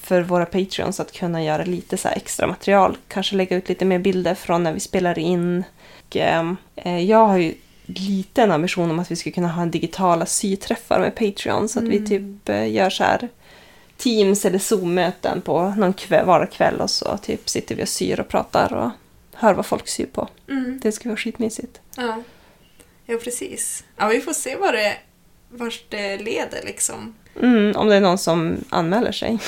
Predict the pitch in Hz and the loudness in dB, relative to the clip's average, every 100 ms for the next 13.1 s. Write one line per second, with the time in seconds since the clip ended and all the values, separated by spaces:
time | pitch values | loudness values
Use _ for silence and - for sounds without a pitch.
0 | - - 349 - 247 - 208 320 285 - | -10 -8 -10 -8 -4 -4 4 6 8 6
1 | 240 269 - 202 185 220 - _ - - | 6 4 2 2 2 -2 -6 _ -18 -16
2 | - - 302 302 214 - 214 294 - 233 | -8 2 6 8 6 0 0 4 4 4
3 | - - - 294 330 208 202 277 294 - | -2 -20 -12 0 4 4 4 2 2 -2
4 | 349 - - 359 349 415 466 254 214 202 | -2 -6 -14 -8 0 2 6 4 4 2
5 | 190 247 311 - - 285 285 254 214 - | 0 -2 -8 -12 -6 -4 -2 -4 -8 -14
6 | - 185 185 - - - - 392 415 - | -12 -8 -8 -10 -18 -6 6 8 8 6
7 | 262 277 262 208 - 202 - 233 - 247 | 6 4 2 -2 -6 -8 -10 -14 -6 -6
8 | 247 233 226 262 277 233 254 320 - 269 | -6 -10 -10 -10 -8 -6 -8 -10 -10 -10
9 | 254 247 254 247 254 247 190 - 233 233 | -6 -8 -8 -10 -8 -6 -8 -10 -10 -10
10 | - 262 - - 294 - 415 - 330 311 | -4 -4 -4 -6 -2 4 4 4 2 0
11 | 302 - 226 302 - 269 285 - 226 294 | -4 -6 0 2 4 6 6 4 4 6
12 | 247 277 - 262 - - - - - 311 | 6 4 4 4 4 0 -2 -4 -6 0
13 | 320 | 0